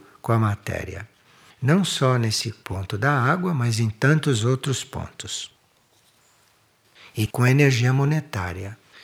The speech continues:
porque nós temos também um conceito de energia monetária muito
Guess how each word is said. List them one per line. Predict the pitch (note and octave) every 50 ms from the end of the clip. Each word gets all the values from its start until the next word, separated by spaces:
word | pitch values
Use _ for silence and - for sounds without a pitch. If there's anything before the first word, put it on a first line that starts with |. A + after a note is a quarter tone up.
| - _ _
porque | - A#2+ G#2 - B2+ A#2
nós | C3 D3 D#3 -
temos | - - E3+ D#3 C3+ A2+ A2+
também | - - C#3+ C#3+ B2+ C3 C#3+ D#3+ F3+ F3
um | D#3 C#3
conceito | C3 - - C3+ C#3+ B2+ - - - C3 B2 C3 C#3+ C#3+ - - - F#3+ F#3 - _ _ - - - _ _ _ -
de | G2+ G2+ A#2
energia | A#2+ A#2+ A#2+ A#2 G#2 G2+ G#2+ G2+
monetária | G#2 G#2 G#2+ A2+ A2+ G#2+ - - - B2+ D3 E3 E3+ F#3 F#3 F3 F3 - - - - _ _
muito | - C3+ C3+ C3+ C#3 D3+ E3 F#3 F#3+ F3+ - F#3+